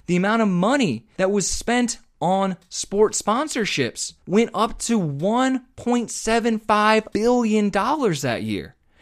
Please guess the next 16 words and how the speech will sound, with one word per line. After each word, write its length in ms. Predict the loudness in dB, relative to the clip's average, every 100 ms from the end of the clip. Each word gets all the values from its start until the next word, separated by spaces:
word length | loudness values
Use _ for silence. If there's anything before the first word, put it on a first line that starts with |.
| -18
And 100 | -2
remember, 240 | 0 0 -2
just 180 | -4
previously 520 | -4 -4 -2 -2 0 0
in 60 |
the 60 | 0
year 100 | 0
nineteen 400 | -2 -2 0 0
eighty, 400 | 2 2 0 -4 -8
we 140 | -2 0
saw 220 | 2 2
only 400 | 2 2 0 -2
three 340 | -12 -4 0 0
hundred 480 | 0 0 2 0
million 440 | 2 2 0 0 2
dollars 640 | 2 2 -2 -12 -14